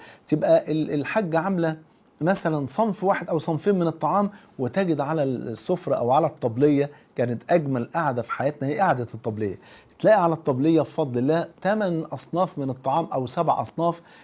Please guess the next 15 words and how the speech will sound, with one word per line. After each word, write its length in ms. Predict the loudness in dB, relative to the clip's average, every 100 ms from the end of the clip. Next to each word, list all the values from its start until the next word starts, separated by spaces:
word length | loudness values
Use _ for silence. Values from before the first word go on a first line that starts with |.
| -8
من 180 | -2 -2
حب 360 | 0 -2 -2 -2
الناس 380 | -2 -2 -4 -4
لبعضهم 440 | -2 -2 -2 -2
البعض. 360 | -2 -2 -2 -6 _ _ -8
كانت 200 | -6 -2
القلوب 340 | -2 0 0
متألفة 560 | -2 -6 -6 -6 -6 -4
ومتحبة 640 | -4 -4 -6 -6 -6 -6
بشكل 480 | -10 -8 -8 -6 -4
مش 200 | -4 -4
طبيعي. 440 | -4 0 0 0 -4 -16 -20 -4
كانت 200 | -2 0
الناس 300 | 0 0 -2
حتى 400 | -6 -6 -2 -4